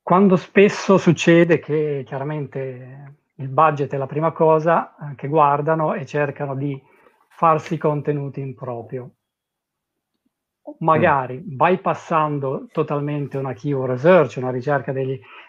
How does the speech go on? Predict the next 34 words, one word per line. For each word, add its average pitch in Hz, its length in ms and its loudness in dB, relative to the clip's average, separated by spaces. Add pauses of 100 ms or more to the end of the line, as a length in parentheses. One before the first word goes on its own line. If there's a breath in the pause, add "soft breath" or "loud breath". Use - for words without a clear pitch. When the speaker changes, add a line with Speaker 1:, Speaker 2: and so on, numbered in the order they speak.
Speaker 1:
degli 139 140 2
intenti 139 380 0
di 143 100 2
ricerca, 147 720 2 (400 loud breath)
o 156 360 4 (320)
forse - 580 -2 (600)
anche 156 680 0
peggio, 170 360 6
non 156 120 4
lo 135 60 0
so, 139 200 2
comunque 139 280 -4
allo 143 140 0
stesso 156 300 -4
livello, 151 440 2
poi 147 320 -2
andarsi 143 420 -2
a 143 40 0
scrivere 143 420 -2
i 131 40 -2
contenuti 135 680 -6
per 131 200 -8
conto 139 320 -2
proprio, 147 300 2
perché 131 260 -4
dicono, 131 460 -4 (400 loud breath)
"Sì, 156 160 -2
tanto 151 280 2
c'ho 143 140 2
la 143 80 4
segretaria 139 580 4
che 131 100 0
scrive 151 380 4
bene, 156 800 4